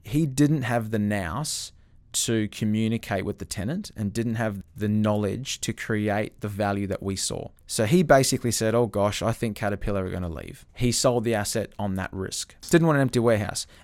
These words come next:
And there might have been thousands of reasons personally for him that made that the case, right? He could have had, you know, some, uh, family affliction, or he could have been over-leveraged somewhere else. We don't know. But what we do know is that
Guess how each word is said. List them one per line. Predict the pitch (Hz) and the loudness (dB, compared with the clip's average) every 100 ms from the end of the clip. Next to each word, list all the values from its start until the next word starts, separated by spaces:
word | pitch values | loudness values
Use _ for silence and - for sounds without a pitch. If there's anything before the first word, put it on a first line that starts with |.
| - | 2
And | 147 | 4
there | 175 | 4
might | 185 165 | 4 2
have | |
been | 139 | 0
thousands | 113 156 147 131 110 | 0 0 2 0 0
of | |
reasons | 117 117 113 107 | 0 0 -2 0
personally | - 120 - 113 | 4 4 4 -2
for | 104 95 | -2 -4
him | 113 107 | -4 -2
that | 107 98 - | -2 -2 -2
made | 113 110 107 | 0 0 0
that | 98 - | -4 -4
the | 101 | -6
case, | - 85 - | -4 -4 -2
right? | 107 | -4
He | 110 | -2
could | 120 | -4
have | 104 | -4
had, | 110 104 98 - - - | -2 -2 -4 -14 -20 -8
you | 113 | -4
know, | 104 | -2
some, | 101 117 107 98 - - - | -2 -2 -2 -6 -10 -18 -4
uh, | 104 | -2
family | 101 123 120 117 | 0 0 0 -2
affliction, | 98 147 - 143 131 131 | -2 -4 -2 0 2 2
or | 110 | 0
he | 98 | -4
could | - 117 | -2 -2
have | 107 | 0
been | 107 104 | 0 2
over-leveraged | 123 120 113 117 113 104 | 4 4 4 2 0 -2
somewhere | - 120 104 | 0 0 2
else. | 98 98 - | 0 -4 -2
We | 139 | 2
don't | 127 98 | 4 2
know. | 98 82 73 - - - - | -2 -6 -8 -14 -20 -20 0
But | 131 | 4
what | 123 | 4
we | |
do | 110 165 208 | 4 6 8
know | 160 53 50 - - - - - - | 6 2 -4 -8 -14 -20 -20 -20 -4
is | 123 107 | 0 4
that | 123 120 | 4 4